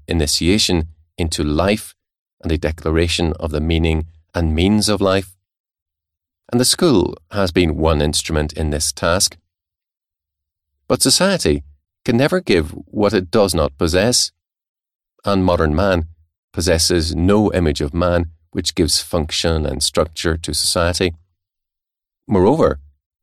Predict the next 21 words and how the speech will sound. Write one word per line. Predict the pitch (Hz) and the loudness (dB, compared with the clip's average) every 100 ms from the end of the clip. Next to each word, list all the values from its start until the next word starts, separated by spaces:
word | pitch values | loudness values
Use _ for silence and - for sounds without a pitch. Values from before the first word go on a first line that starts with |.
| _ _ - | _ _ -2
education | 127 - 175 - 101 | -2 0 0 0 -2
has | 80 85 | -2 -4
passed | 85 85 78 78 | -4 -2 -2 -4
into | 78 73 | -8 -6
the | 73 | -4
hands | 78 76 73 | -2 -2 -4
of | 76 | -8
the | - | -6
state, | - - 85 - _ _ _ _ _ _ - | -4 0 -2 -2 _ _ _ _ _ _ -4
a | |
major | 98 98 87 - 69 | -2 2 0 0 -2
step. | - - 82 80 _ _ _ _ _ _ _ _ _ _ _ _ - | 0 0 0 -2 _ _ _ _ _ _ _ _ _ _ _ _ -2
Although | 120 147 202 165 - _ | 2 2 0 -2 -6 _
in | 104 | 0
the | 85 | 2
United | 73 76 73 | 2 0 0
States, | - - 107 - - _ _ _ _ _ | -2 0 0 0 -6 _ _ _ _ _
this | 85 82 | 0 0
transfer | - 80 73 - 73 | 0 -2 0 -2 0
of | 71 | 0
education | 71 - - 90 82 80 | -2 -6 -2 -2 0 -2